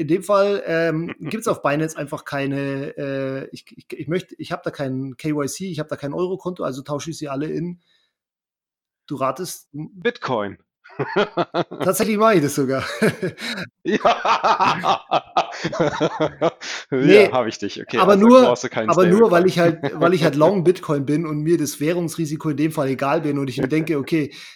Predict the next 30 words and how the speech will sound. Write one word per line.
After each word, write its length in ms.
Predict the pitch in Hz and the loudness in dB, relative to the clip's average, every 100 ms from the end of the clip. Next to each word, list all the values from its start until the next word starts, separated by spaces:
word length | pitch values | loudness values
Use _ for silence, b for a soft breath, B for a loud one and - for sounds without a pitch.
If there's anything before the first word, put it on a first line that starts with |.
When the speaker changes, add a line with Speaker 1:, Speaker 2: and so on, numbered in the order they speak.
| - | -4
Speaker 1:
wenn 120 | 165 | -2
ich 120 | 160 | 0
das 180 | 151 131 | -2 0
jeden 180 | 180 190 | 2 2
Monat 280 | 165 180 156 | 2 2 2
so 100 | 151 | 2
mache, 520 | 147 156 175 160 - | 2 2 0 -2 -4
habe 200 | 151 156 | -6 -4
ich 60 | 147 | -2
langfristig 500 | 156 160 170 160 165 | -2 -2 -4 -4 -2
damit 240 | 156 156 | -2 -2
einen, 180 | 139 139 170 | -4 -8 -6
äh, 120 | 160 | -4
Gewinn, 240 | 143 170 190 | 0 0 2
wenn 120 | 156 | -2
ich 100 | 135 | -2
das 160 | 143 | -4
in 100 | 143 | -4
Bitcoin 340 | 135 143 - 131 | -4 -6 -4 -4
mache." 240 | 131 143 | -4 -4
Aber 180 | 147 143 | -4 -4
wenn 120 | 156 | -4
ich 120 | 175 | -2
jetzt 280 | 170 143 - | -4 -4 -6
ein 160 | - 139 | -8 -6
bisschen 280 | 185 160 139 | -6 -6 -4
weniger 380 | 185 190 143 | -4 -2 -2
risikofreudiger 1700 | 127 156 147 - 147 139 - - - _ - 156 160 151 151 147 151 | -2 -4 -6 -4 -4 -4 -10 -20 -20 _ -2 0 2 2 4 4 4
Unternehmer 500 | 180 156 143 160 165 143 | 0 -2 -2 0 0 0
wäre, 440 | 151 170 185 175 | -2 0 -2 -4